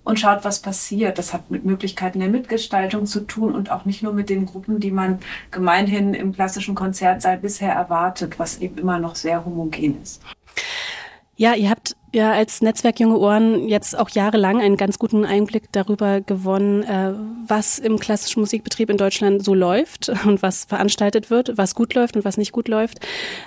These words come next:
Speaker 2: Vielleicht fangen wir mal bei den positiven Beispielen an. Was hat sich positiv entwickelt? Stichwort Vielfalt.
Speaker 1: Die Frage ist ja immer, wie weit man den Begriff wirklich aufbiegt, ne? Also ob man jetzt sagt, es geht wirklich darum, dass, ähm, bestimmte Akteurinnen und Akteure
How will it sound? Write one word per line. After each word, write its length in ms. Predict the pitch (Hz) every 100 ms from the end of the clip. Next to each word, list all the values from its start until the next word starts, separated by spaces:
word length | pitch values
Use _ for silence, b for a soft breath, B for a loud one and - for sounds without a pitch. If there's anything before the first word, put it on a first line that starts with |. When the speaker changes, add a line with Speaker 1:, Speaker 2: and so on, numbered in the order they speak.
| B
Speaker 2:
Vielleicht 260 | - 208 -
fangen 140 | 220
wir 60 | 240
mal 100 | 220
bei 100 | -
den 120 | 202 196
positiven 460 | 247 247 208 185
Beispielen 460 | 170 170 - 180 180
an. 240 | 180 175 - -
Was 180 | 196 185
hat 100 | 226
sich 160 | 233 -
positiv 520 | 233 220 - 190 - -
entwickelt? 600 | 196 190 208 196 165 - -
Stichwort 520 | - 208 - 170 - -
Vielfalt. 540 | - 196 - 180 - _ _ _ _ _ -
Speaker 1:
Die 80 | 196
Frage 240 | 185 208
ist 80 | 226
ja 80 | 196
immer, 340 | 190 190 185
wie 220 | 196 214 190
weit 300 | 180 196 196
man 140 | 185
den 200 | 185 180
Begriff 400 | 180 - 185 -
wirklich 340 | 185 190 -
aufbiegt, 800 | 160 165 165 - 175 170 - -
ne? 180 | 208 262
Also 200 | 175 -
ob 100 | -
man 140 | 185 185
jetzt 160 | 185
sagt, 220 | 180 180 -
es 100 | -
geht 220 | 180 -
wirklich 260 | 185 196
darum, 540 | - 170 175 180 180 165
dass, 360 | 175 - - -
ähm, 260 | 175 170
bestimmte 460 | 165 180 196 190 -
Akteurinnen 640 | 151 - - 196 190 175
und 100 | 160
Akteure 560 | 147 - 214 208 190